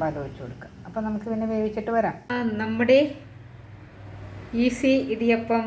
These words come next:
റെഡി. അപ്പം ഇവനെ ഒന്ന് ഇലയിൽ നിന്ന് എടുക്കണ കാണാൻ നോക്കാം. അപ്പം മറ്റുള്ളവരെ ഒന്നും ഇലയിൽ നിന്ന് എടുക്കണ നമുക്ക് കാണാനൊന്നുമില്ല, പ്രത്യേകിച്ച്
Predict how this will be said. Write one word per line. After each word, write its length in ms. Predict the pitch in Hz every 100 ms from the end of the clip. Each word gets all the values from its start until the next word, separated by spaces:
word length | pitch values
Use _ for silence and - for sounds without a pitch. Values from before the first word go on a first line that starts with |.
| 226
റെഡി. 300 | 240 233 233 226 226 233 233 - -
അപ്പം 160 | - 190
ഇവനെ 200 | 180 185 208
ഒന്ന് 120 | 208 202
ഇലയിൽ 180 | 190 202
നിന്ന് 120 | 226
എടുക്കണ 220 | 214 214 214
കാണാൻ 240 | 208 190 190 190
നോക്കാം. 440 | 185 190 185 185 185 - - - - - - - - - - -
അപ്പം 180 | - 285 247
മറ്റുള്ളവരെ 680 | 254 254 294 311 311 311 320 320
ഒന്നും 260 | 302 320 330 - 233
ഇലയിൽ 180 | 220
നിന്ന് 140 | 233 240
എടുക്കണ 240 | 226 233 233
നമുക്ക് 220 | 220 202 202
കാണാനൊന്നുമില്ല, 720 | 185 160 160 175 180 180 151 147
പ്രത്യേകിച്ച് 520 | 147 147 143 139 -